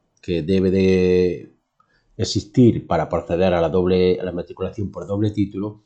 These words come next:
es, eh, la certificación catastral descriptiva y gráfica. Es decir,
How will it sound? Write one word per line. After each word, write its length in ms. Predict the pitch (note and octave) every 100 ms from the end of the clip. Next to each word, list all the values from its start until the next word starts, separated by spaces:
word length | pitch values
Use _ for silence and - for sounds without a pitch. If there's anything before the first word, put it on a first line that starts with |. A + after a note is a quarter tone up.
| _ _ _ _ _
es, 280 | - B2+ C3 - _ _
eh, 400 | G#2+ G#2+ G#2 - -
la 220 | A2 A2+
certificación 960 | A#2+ A2 A2 - A2+ A2+ C3 C3 B2
catastral 720 | A2+ G2+ G2 F#2+ - A2 A#2+ G#2
descriptiva 720 | G2 - F2 - A2+ A2+ -
y 60 | F2+
gráfica. 580 | F2 - - - - -
Es 120 | G#2
decir, 420 | G#2+ - C#3